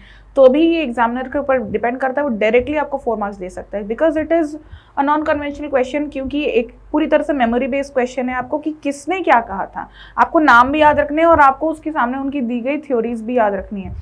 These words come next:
तो अगर आप कोई भी introduction, conclusion ना दे करके, कुछ भी शुरुआत ना करके directly चार points भी लिख देते हैं, पाँच या छः की भी ज़रूरत नहीं, पर वो चार solid होने चाहिए, चार सही नाम और उनके द्वारा चार दिए गए विचार,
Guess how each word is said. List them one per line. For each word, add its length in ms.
तो 60
अगर 180
आप 200
कोई 300
भी 240
introduction, 560
conclusion 500
ना 220
दे 160
करके, 360
कुछ 240
भी 240
शुरुआत 580
ना 280
करके 300
directly 440
चार 340
points 260
भी 140
लिख 140
देते 240
हैं, 80
पाँच 240
या 60
छः 160
की 120
भी 80
ज़रूरत 200
नहीं, 100
पर 100
वो 60
चार 240
solid 380
होने 180
चाहिए, 380
चार 360
सही 360
नाम 340
और 120
उनके 200
द्वारा 320
चार 380
दिए 320
गए 340
विचार, 400